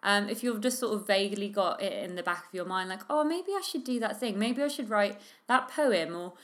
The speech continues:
"Maybe I should, like, start that new, um, YouTube channel that I've been on about doing for ages," or maybe I should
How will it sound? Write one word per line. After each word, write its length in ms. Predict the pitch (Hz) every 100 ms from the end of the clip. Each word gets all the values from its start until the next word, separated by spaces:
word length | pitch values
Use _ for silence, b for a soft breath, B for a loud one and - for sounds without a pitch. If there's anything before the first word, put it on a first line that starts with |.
| B
"Maybe 320 | - 247 247 254
I 60 |
should, 320 | 247 - 214
like, 380 | - 190 180 -
start 420 | - - 254 233
that 180 | 214 208
new, 540 | 208 208 208 202 202 -
um, 380 | 190 185 185 180
YouTube 480 | 202 233 - 196
channel 340 | - 190 165 160
that 120 | 165
I've 60 | 156
been 160 | 170
on 100 | 170
about 240 | 165 165 175
doing 220 | 170 165
for 120 | 160
ages," 460 | 160 160 160 160 151
or 220 | 165 170 B B B
maybe 300 | 214 240 226
I 80 | 214
should 360 | 208 208 190